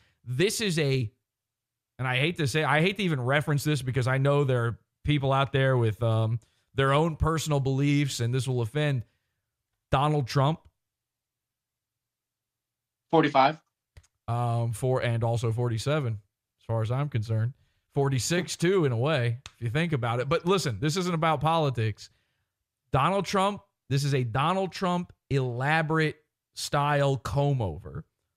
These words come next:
Speaker 1: He's taking
Speaker 2: Yeah.
Speaker 1: pieces from here, pieces from there. He's mixing it together. My first run-in with Turkey Tom, and this is a hundred percent true, I had never heard of him before. I didn't know anything about this kid.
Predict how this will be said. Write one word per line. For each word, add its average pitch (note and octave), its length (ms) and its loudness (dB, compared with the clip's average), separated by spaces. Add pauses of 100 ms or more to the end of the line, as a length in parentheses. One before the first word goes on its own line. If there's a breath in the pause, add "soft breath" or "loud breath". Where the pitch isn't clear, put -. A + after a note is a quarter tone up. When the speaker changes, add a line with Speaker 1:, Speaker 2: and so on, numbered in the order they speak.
Speaker 1:
He's A2+ 180 -6
taking B2+ 320 0
Speaker 2:
Yeah. C3+ 100 2
Speaker 1:
pieces B2+ 260 -2
from A2 220 -4
here, F3+ 400 2
pieces A#2+ 360 -4
from A#2+ 220 -10
there. D3+ 420 0 (180 soft breath)
He's B2+ 220 -2
mixing D3+ 520 -2
it D#3 120 -2
together. A#2+ 560 -2 (680)
My C#3 380 0
first F3 440 -2
run-in C#3 540 0 (420)
with G2+ 200 -4
Turkey D3 380 0
Tom, C#3 420 2
and G#2 100 -2
this A2 140 0
is A2 80 -4
a A#2 100 0
hundred C#3 240 -2
percent E3 280 -2
true, A#2+ 440 -2 (300)
I B2+ 80 2
had A2 140 -2
never G2 240 -4
heard D#3 400 2
of E3+ 100 4
him F3 140 4
before. E3 680 0
I C3 80 -2
didn't B2+ 160 -4
know A#2+ 180 -4
anything F3+ 440 -2
about D3 320 0
this C3 180 -2
kid. A#2+ 380 0